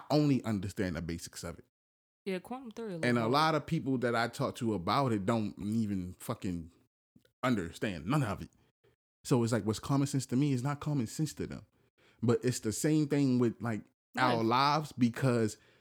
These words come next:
Speaker 1: you, you, we having different experiences out here.
Speaker 2: Exactly.
Speaker 1: And so what you learned in your experience ain't the same thing I learned in my experience necessarily. We can be from the same hood, same place, same block, and all that shit.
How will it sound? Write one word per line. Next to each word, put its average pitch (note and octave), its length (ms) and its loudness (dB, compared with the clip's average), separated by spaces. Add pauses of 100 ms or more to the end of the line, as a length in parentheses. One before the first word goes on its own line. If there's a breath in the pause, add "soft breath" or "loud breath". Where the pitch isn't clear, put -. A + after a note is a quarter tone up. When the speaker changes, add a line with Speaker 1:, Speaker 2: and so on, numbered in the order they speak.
(760 soft breath)
Speaker 1:
you, A2+ 240 -4 (160)
you, C#3 140 2
we C#3+ 400 2
having F#3+ 320 4
different E3+ 300 4
experiences F3+ 680 2
out F#2+ 180 -4
here. G#2+ 200 -4
Speaker 2:
Exactly. E3 1000 -2 (320)
Speaker 1:
And C#3+ 140 4
so D3+ 140 6
what B2 280 2
you A3 100 4
learned F3 280 2
in C3+ 100 2
your G#3+ 120 4
experience C3+ 420 0
ain't C#3+ 100 -2
the G#2 80 -2
same D3+ 220 2
thing C3+ 120 0
I D3 60 0
learned B2+ 320 2
in G#2 80 -2
my F#3 160 0
experience - 380 -2
necessarily. A#2 580 0
We E3+ 100 2
can D#3+ 140 2
be C3 100 4
from A2 140 -4
the F#2 100 -2
same C#3+ 300 -2
hood, C#3+ 240 2 (260 loud breath)
same C3+ 300 2
place, C#3+ 300 2 (220 loud breath)
same C#3+ 300 2
block, C#3 280 2
and A#2 80 0
all D#3+ 140 2
that A2+ 100 0
shit. F#2+ 220 -4